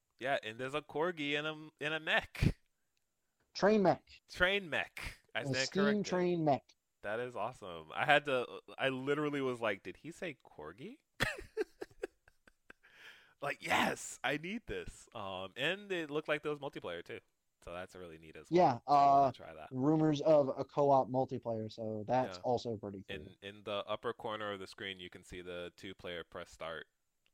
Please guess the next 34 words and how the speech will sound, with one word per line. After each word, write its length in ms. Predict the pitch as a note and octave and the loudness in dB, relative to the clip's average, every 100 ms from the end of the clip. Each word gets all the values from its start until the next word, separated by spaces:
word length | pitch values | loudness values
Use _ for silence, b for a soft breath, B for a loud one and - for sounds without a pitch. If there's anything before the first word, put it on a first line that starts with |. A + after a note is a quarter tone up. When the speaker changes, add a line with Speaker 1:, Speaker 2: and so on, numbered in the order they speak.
| _ | _
Speaker 1:
um, 320 | - - C#2+ D2 D2 _ | -16 -16 -16 -18 _ _
when 140 | F#2+ | -16
they 100 | E2+ | -12
were 100 | E2 | -12
going 240 | E2 E2 D#2+ | -10 -12 -14
through 140 | F#2+ D#2+ | -14 -14
it 60 | D#2 | -14
on 80 | D#2 | -14
their 160 | D#2 D2 | -14 -14
live 220 | C#2 D#2+ | -14 -14
stream. 280 | - - D2 D2 _ _ _ _ _ _ - | -14 -16 -16 -20 _ _ _ _ _ _ -10
So 380 | D#2+ D#2 D#2+ - _ _ _ _ _ _ _ _ _ _ | -8 -8 -12 -18 _ _ _ _ _ _ _ _ _ _
that's 180 | G#2+ - | -14 -8
gonna 160 | G#3 | -8
be 120 | G#3 A3+ | -8 -8
neat. 240 | C4 C4 _ _ | -6 -8 _ _
Um, 420 | A#2 A#2 A2 A2+ G#2 | -4 0 2 0 -2
I'm 140 | G2+ A#2 | -8 -4
curious 280 | C3+ D3 | -2 -4
to 80 | - | -6
see 140 | - D3 | -6 -2
how 120 | D3 | 0
that, 160 | D3 | -2
how 120 | C3+ C3 | -2 -2
that 180 | C3+ | -2
works. 480 | A#2+ C#3 - - - | 0 -2 -4 -12 -16
I'm 160 | F#2+ G2 | -16 -8
down 220 | G2 G2+ | -6 -6
for 140 | G#2 G2 | -8 -14
some, 200 | G#2+ G2 | -14 -10
uh, 200 | F#2+ F#2 | -10 -10
multiplayer 920 | F#2 - F2+ - F2 E2+ E2+ E2 E2+ | -12 -16 -14 -10 -6 -6 -6 -8 -10
Bloodstain 420 | E2+ F2 - D#2+ C#2+ | -12 -12 -16 -16 -14
action. 460 | D#2+ - D2 D2 | -16 -16 -20 -20